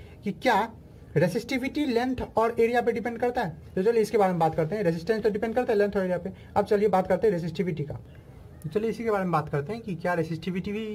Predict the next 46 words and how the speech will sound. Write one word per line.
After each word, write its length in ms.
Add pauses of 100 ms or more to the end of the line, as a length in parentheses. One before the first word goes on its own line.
(200)
length 200
वगैरह 240
पे 80
depend 220
करता 220
है। 140 (380)
तो 100
ऐसा 240
नहीं 180
है, 120 (360)
ठीक 100
है। 60
जो 60
हमारा 200
resistivity 580
है 100
जिसके 200
बारे 140
में 80
अभी 140
हम 120
पढ़े 160
हैं 200 (600)
कि 60
प्रो-, 220
एबिलिटी, 280
property 420
है 80
किसी 220
body 220
का 80
resistance 580
दिखाने 360
का, 100
वो 180
से 120
denote 280
करते 200
हैं, 140 (260)
जिसका 200
unit 400
ओम 240
मीटर 260
होता 240
है। 220 (400)
ये 140